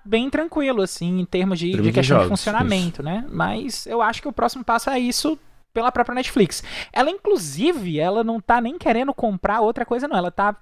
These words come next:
Speaker 1: desenvolvendo um jogo dela. Ela quer começar isso aí colocando um jogo dela pra dentro do serviço dela. "Ah, mas ela tá comprando o estúdio aí que fez o Oxenfree."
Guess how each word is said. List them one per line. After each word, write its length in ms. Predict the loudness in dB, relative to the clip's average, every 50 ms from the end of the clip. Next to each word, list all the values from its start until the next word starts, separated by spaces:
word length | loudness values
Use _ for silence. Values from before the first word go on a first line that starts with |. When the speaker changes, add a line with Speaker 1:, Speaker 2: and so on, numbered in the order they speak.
| _ _ -10
Speaker 1:
desenvolvendo 520 | -6 -2 2 4 4 4 4 0 -2 -2 -4
um 120 | -4 -2
jogo 260 | 0 0 0 0 -2 -4
dela. 520 | -4 -2 0 0 0 0 -2 -4 -8 -8
Ela 180 | -6 -6 -6 -2
quer 160 | 0 0 0
começar 500 | 0 0 -2 -2 -2 -2 0 -2 -2 -2
isso 200 | -2 -4 -2 0
aí 280 | 0 0 0 0 -2 -4 -4
colocando 460 | 0 2 2 2 2 0 -4 -2 -2
um 100 | -4 -2
jogo 320 | 2 4 4 4 4 2 -6 -6
dela 380 | -2 0 0 2 2 0 -2
pra 160 | -2 -2 -4 -2
dentro 400 | -2 -2 -2 -2 -2 -4 -4 -2
do 100 | -2 -2
serviço 420 | 0 0 0 0 0 -2 -6 -4
dela. 260 | -2 0 2 2 2
"Ah, 180 | 2 0 -2 -2
mas 180 | -2 -4 -2
ela 180 | -2 -2 -2 0
tá 120 | 0 0
comprando 540 | 0 0 -2 -4 -2 -2 0 0 0 0 0
o 40 | 0
estúdio 560 | 0 -2 -4 -4 -4 -2 -2 0 0 0 2
aí 160 | 0 0 -2
que 100 | -4 -6
fez 280 | -4 -2 -2 -2 -2 -2
o 80 | -2 -2
Oxenfree." 680 | -2 -2 -4 -4 -4 -4 -2 0 0 2 2 0